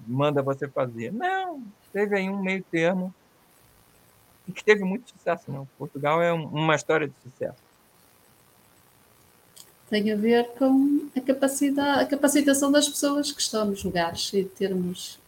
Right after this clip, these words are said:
Speaker 2: as melhores pessoas, eh, mei-, nos lugares certos, saber escolher e saber preparar as pessoas para ocupar os lugares que foi, já fomos falando ao longo da,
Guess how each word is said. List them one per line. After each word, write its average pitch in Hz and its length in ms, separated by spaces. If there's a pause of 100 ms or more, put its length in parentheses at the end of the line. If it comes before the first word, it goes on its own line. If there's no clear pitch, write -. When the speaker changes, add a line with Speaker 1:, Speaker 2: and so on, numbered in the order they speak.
(200)
Speaker 2:
as 214 140
melhores 190 300
pessoas, 220 640
eh, 190 200
mei-, 185 440
nos 214 140
lugares 190 280
certos, - 600 (280)
saber 202 300
escolher 196 500
e 202 80
saber 202 300
preparar 190 440
as 185 140
pessoas 196 320
para 196 180
ocupar 196 540 (460)
os 196 120
lugares 196 380
que - 80 (100)
foi, 175 220 (280)
já 185 100
fomos 190 240
falando 175 360
ao 170 80
longo 170 300
da, 131 200